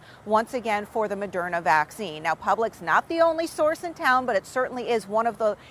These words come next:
largest ways to get a vaccine appointment. You can also check other local pharma-, pharmacy websites like C V S, Walgreens,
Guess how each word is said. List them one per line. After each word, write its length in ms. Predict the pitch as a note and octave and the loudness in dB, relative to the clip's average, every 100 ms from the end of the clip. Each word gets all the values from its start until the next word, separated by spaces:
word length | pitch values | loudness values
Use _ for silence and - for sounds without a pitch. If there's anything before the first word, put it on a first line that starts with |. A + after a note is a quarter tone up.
| - - - | -20 -20 4
largest 480 | A3 B3+ C#4 C4+ - | 8 8 6 -6 -6
ways 420 | G#3 G3+ G3 - | -4 -2 -2 -6
to 160 | - A3 | -12 -12
get 260 | F3 A3+ | -2 0
a 80 | D#3 | 2
vaccine 400 | G#3 G3 - G3+ | 4 2 0 -8
appointment. 560 | F3 - C#4+ C#4 C#4 A3+ - - | -10 -6 -4 -4 -6 -8 -14 -12
You 80 | B3+ | -8
can 140 | C#4 | -6
also 360 | - B3 C4+ C#4 | 2 4 4 -2
check 240 | - A#3 - | -4 -4 0
other 240 | A3 B3+ | 0 2
local 300 | C4+ A#3+ A#3 | 0 -2 -4
pharma-, 360 | A3 A3 G3+ G3 - - | -4 -2 -2 -8 -16 -6
pharmacy 400 | - A#3+ A#3+ - | 2 2 2 -8
websites 600 | G3+ A3 G#3+ - G3+ G3+ | 2 2 2 0 -2 -2
like 160 | - - | -6 -8
C 200 | - E3 | -10 -10
V 200 | D#3 G3+ | -2 2
S, 200 | B3+ B3 | 4 2
Walgreens, 580 | A3 A3 A3+ A3+ G#3+ | 2 4 4 0 -6